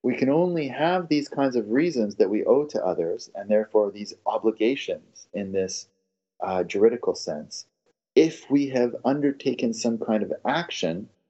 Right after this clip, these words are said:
uh, to acquire these obligations. So, uh, paradigmatically, these are, uh, co-, contracts, these are promises that we make, uh, when we engage in covenants.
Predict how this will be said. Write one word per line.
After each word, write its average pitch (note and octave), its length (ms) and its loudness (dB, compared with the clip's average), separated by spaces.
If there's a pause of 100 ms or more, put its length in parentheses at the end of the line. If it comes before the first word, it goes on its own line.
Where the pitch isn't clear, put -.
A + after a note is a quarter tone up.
(880)
uh, - 180 2
to - 200 6
acquire A2+ 480 2
these F2+ 180 -4
obligations. - 640 -4
So, G2+ 320 4 (220)
uh, F2 240 2 (140)
paradigmatically, A#2+ 920 2 (380)
these F#2+ 220 -2
are, F2+ 300 4 (220)
uh, D#2+ 160 -2 (340)
co-, - 160 -8 (120)
contracts, C3+ 920 0
these E2 160 -6
are D2+ 60 -2
promises C3+ 600 0
that B2+ 100 0
we A2+ 100 0
make, G#2+ 440 -2 (520)
uh, E2+ 180 0
when F#2 220 0
we F#2+ 120 -2
engage G2 340 -2
in D#2 80 -6
covenants. A2+ 560 -2